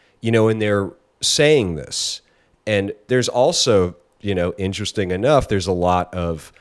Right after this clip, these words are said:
uh, speculation into the fedness and the susness of the dirtbag left movement.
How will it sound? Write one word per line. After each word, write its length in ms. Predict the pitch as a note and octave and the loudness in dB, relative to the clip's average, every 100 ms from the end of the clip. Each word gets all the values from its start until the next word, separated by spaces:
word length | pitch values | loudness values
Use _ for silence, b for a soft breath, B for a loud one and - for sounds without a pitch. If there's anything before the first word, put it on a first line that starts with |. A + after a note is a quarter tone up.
| b b b - | b b b -6
uh, 280 | F2+ D#2+ - | -2 -2 -4
speculation 1080 | - - A2+ G#2+ A2+ F#2+ F#2+ A2 - G#2 F2+ | -4 -2 0 0 0 2 2 2 0 -2 -4
into 240 | F2+ G2+ | -6 -6
the 140 | F2 F2+ | -6 -6
fedness 800 | - - G2+ G2+ F2 F2 E2+ - | -6 0 2 2 -2 -4 -4 -4
and 140 | E2+ | -6
the 60 | E2+ | -4
susness 640 | - B2+ C3 - F2+ - | -2 0 0 -4 -6 -6
of 120 | E2+ | -8
the 80 | F2 | -8
dirtbag 580 | D#2+ E2 D#2+ - D2 D2 | -6 -6 -6 -8 -10 -8
left 300 | D#2+ E2 - | -6 -6 -6
movement. 460 | D2+ D2 - C#2 | -12 -12 -14 -18